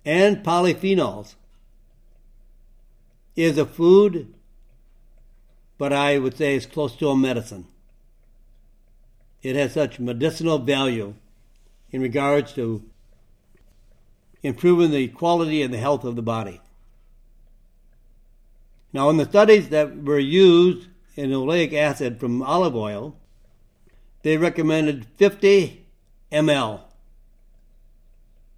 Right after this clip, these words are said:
And that equates to three and a half tablespoons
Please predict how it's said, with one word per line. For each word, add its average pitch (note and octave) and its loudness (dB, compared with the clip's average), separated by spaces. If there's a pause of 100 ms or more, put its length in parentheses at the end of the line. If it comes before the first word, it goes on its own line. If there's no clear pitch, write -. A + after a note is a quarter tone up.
(800)
And B2+ -2
that D3+ 0
equates D3+ -2
to C3+ -6
three D#3+ -6
and E3 -2
a D3 -2
half C3+ -6 (140)
tablespoons A#2+ -4